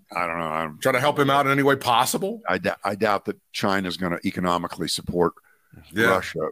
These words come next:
Speaker 1: But
Speaker 2: me too.
Speaker 1: anyway, the charge is that, uh, Mister Gershkovich, quote,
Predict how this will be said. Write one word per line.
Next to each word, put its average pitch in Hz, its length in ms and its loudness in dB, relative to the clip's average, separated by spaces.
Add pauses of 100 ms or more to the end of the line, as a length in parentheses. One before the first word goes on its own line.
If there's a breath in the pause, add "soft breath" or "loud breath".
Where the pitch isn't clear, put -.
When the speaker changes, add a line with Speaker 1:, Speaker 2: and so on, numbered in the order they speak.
(100)
Speaker 1:
But 92 200 2
Speaker 2:
me 123 60 2
too. 120 40 4
Speaker 1:
anyway, 120 300 4 (420)
the 110 100 2
charge 143 440 4
is 120 220 4
that, 98 180 2 (320)
uh, 87 280 -2
Mister 107 260 -4
Gershkovich, 101 680 0
quote, 107 280 2